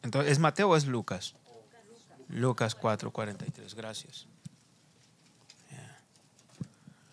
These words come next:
Lucas cuatro, versículo cuarenta y tres. Yeah.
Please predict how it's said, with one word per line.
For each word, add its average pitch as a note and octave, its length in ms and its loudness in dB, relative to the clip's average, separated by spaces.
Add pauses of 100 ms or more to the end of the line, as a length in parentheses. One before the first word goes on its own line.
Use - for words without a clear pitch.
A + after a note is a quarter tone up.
(1600)
Lucas A#2+ 340 -4
cuatro, A#2+ 440 0
versículo A2 500 -6
cuarenta G#2+ 400 -8
y A#2+ 80 -12
tres. - 520 -12
Yeah. - 200 -20